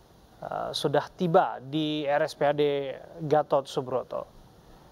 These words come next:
Kita sudah mendapatkan gambarnya. Kita akan mencoba untuk bergabung, eh, bersama dengan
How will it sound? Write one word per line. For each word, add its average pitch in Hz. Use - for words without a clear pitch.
Kita 156
sudah 151
mendapatkan 151
gambarnya. 147
Kita 147
akan 151
mencoba 143
untuk 143
bergabung, 156
eh, 127
bersama 143
dengan 139